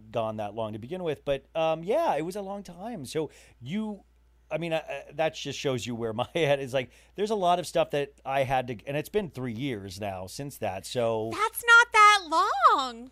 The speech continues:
Speaker 2: Wow, I'm really
Speaker 1: it's
Speaker 2: making
Speaker 1: a, well,
Speaker 2: this
Speaker 1: I
Speaker 2: so
Speaker 1: know.
Speaker 2: much
Speaker 1: I was
Speaker 2: worse
Speaker 1: like,
Speaker 2: for you.
Speaker 1: "Well, I mean,
Speaker 2: That
Speaker 1: it's
Speaker 2: three
Speaker 1: a
Speaker 2: years is
Speaker 1: lot."
Speaker 2: not that long.
Speaker 1: Well, Sarah, it's a long. I mean, it, it feels like a long time. I mean, I've done a
Speaker 2: I'm still recovering from, like, two dates six years ago.
Speaker 1: I've
Speaker 2: Are
Speaker 1: done
Speaker 2: you
Speaker 1: a lot of,
Speaker 2: kidding?
Speaker 1: I've done a lot of work on myself. No,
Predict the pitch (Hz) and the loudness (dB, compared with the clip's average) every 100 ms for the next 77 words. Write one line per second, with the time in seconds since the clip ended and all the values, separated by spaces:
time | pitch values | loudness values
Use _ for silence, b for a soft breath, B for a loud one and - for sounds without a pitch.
0 | - 254 269 247 277 262 269 254 233 - | -2 4 6 6 2 0 -2 0 -4 -10
1 | _ 185 226 427 233 202 208 208 220 196 | _ -4 2 2 6 8 10 10 10 10
2 | 233 254 247 247 240 220 - - 190 B | 8 10 8 8 6 6 4 -2 -20 B
3 | - 196 214 403 453 - 480 494 480 508 | 4 6 8 8 8 6 4 6 6 6
4 | 508 403 415 427 415 403 339 508 453 403 | 4 6 6 8 6 6 4 6 6 4
5 | - 466 440 214 466 415 165 160 196 202 | 4 6 6 6 2 2 4 4 4 2
6 | 208 196 - 160 - 147 208 403 202 185 | 0 0 0 -6 -4 -2 -2 -2 -2 2
7 | 156 147 151 175 190 b b - 165 151 | 2 0 -2 -4 -4 b b -4 -2 0
8 | 165 160 156 349 453 494 508 508 453 427 | 0 0 2 4 4 0 2 4 4 2
9 | - 349 370 359 330 320 285 269 - - | 2 -2 0 -4 -4 -8 -6 -8 -10 -12
10 | - 339 339 330 320 - - - - - | -6 -4 -4 -4 -6 -8 -14 -16 -14 -12
11 | 294 330 320 240 220 185 196 147 190 196 | -10 -8 -8 -8 -6 -6 0 2 4 4
12 | 190 165 156 175 - 180 143 127 117 117 | 4 4 6 6 2 -2 -4 -4 -6 -8
13 | 110 107 135 139 131 131 123 123 180 220 | -6 -6 -6 -8 -8 -6 -8 -8 0 2